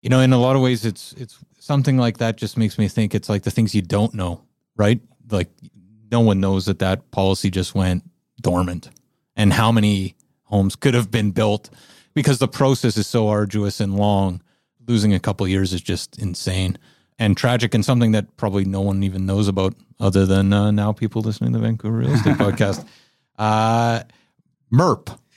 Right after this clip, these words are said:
Speaker 2: Yeah, so the merp, that's, uh, yeah, no, it's a funny name, right? Rhymes with burp. That's what I always say. So that's the <laughs> Moderate Income Rental Housing Pilot Program.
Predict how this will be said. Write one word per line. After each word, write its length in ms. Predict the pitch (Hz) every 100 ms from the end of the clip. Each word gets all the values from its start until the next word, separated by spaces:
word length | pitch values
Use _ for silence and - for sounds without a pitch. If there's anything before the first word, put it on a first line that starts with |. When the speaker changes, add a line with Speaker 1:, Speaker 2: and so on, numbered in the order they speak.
| _ _ _ -
Speaker 2:
Yeah, 260 | 254 220
so 120 | 117 165
the 100 | 165
merp, 500 | 160 185 233 123 -
that's, 320 | 151 220 -
uh, 160 | 165 156
yeah, 100 | 165
no, 100 | 131
it's 80 |
a 40 | -
funny 180 | 151 143
name, 160 | 117
right? 180 | 113 117
Rhymes 360 | 117 143 147 143
with 180 | -
burp. 260 | 117 110 -
That's 160 | 107 107
what 100 | 104
I 60 |
always 200 | 101 92
say. 180 | - 104
So 100 | 98
that's 160 | 156 190
the 240 | 180 92 -
<laughs> 80 | -
Moderate 480 | 123 135 160 160 -
Income 420 | 123 127 131 113
Rental 340 | 104 110 117 110
Housing 400 | 104 101 101 98
Pilot 400 | - 202 202 196
Program. 320 | 175 170 -